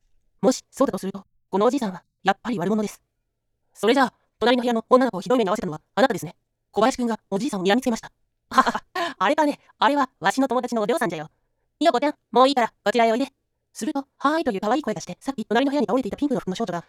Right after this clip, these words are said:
ニコニコして駆け込んできました。「あら、それじゃあ、あの女の子は僕たちに嘘をついたんだね。」ノロちゃんが呆れたように言いました。「そうじゃ、嘘をついたのじゃ。君たちをこの部屋におびき寄せるためにね。」「なぜ僕たちをこの部屋へおびき寄せたんですか？」小林くんがおじいさんに詰め寄りました。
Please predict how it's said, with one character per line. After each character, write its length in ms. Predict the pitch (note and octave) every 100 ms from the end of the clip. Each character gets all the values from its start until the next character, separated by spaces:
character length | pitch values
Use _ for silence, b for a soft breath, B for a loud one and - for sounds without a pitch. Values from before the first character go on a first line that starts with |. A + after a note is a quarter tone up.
| -
ニ 60 |
コ 80 | C4+
ニ 60 | B3+
コ 60 |
し 20 | -
て 60 |
駆 120 | -
け 20 | A3+
込 40 |
ん 20 |
で 40 | G#3
き 40 |
ま 60 | G#3+
し 40 |
た。 120 | - _ _ _
「あ 100 | G#3+
ら、 220 | B3 D#4+ - _
そ 140 | G#3+
れ 60 | B3+
じ 60 |
ゃ 80 | F4
あ、 100 | C4 -
あ 100 | G#3+
の 80 | E4
女 120 | F#4
の 80 | D#4+
子 40 |
は 120 | G#3+ A3
僕 140 | D4+
た 80 | B3
ち 60 | A3+
に 80 |
嘘 100 | C4+
を 40 | A4+
つ 60 |
い 60 | B3
た 60 | G3+
ん 20 |
だ 60 |
ね。」 200 | F3 - _ _
ノ 120 | A3
ロ 40 | D4+
ち 60 |
ゃ 40 | G#3
ん 40 |
が 100 | F#3 _
呆 80 | G3+
れ 100 | C4+
た 80 | D#4
よ 80 | D#4+
う 20 |
に 80 | F#3+
言 80 |
い 40 | G#3+
ま 40 |
し 60 | -
た。 100 | - _ _ _ _
「そ 160 | B3
う 40 | G#3+
じ 40 |
ゃ、 40 | G3+ - -
嘘 160 | D4
を 60 | E4+
つ 80 | G#3+
い 40 |
た 40 | -
の 80 |
じ 60 | D#3+
ゃ。 80 | D3 _ _ -
君 160 | A#3+
た 80 | A#3+
ち 80 | G3
を 60 |
こ 80 | G3
の 80 | B3
部 60 | B3+
屋 80 |
に 120 | B3 -
お 80 | A3
び 80 | B3
き 60 | C#4+
寄 60 |
せ 80 | D4+
る 60 | G#3+
た 40 |
め 80 | F#3+
に 80 | E3
ね。」 180 | C4+ - _ _ _
「な 120 | A3 B3+
ぜ 120 | -
僕 140 | A3+ A#3
た 60 |
ち 80 | G#3+
を 20 | G3
こ 80 |
の 60 | G#3
部 60 | B3+
屋 80 |
へ 20 | C4
お 60 |
び 80 | C4+
き 20 |
寄 60 | D4
せ 40 |
た 60 | C#4+
ん 20 |
で 40 | -
す 40 |
か？」 120 | - - _ -
小 80 |
林 160 | A#3+ C#4
く 60 | C4
ん 20 |
が 160 | B3 b
お 80 | G3
じ 80 | A#3
い 20 |
さ 80 | D#4+
ん 40 |
に 60 | G3+
詰 140 | G3
め 20 | C#4
寄 40 |
り 40 | A#3+
ま 40 |
し 20 |
た。 100 | F3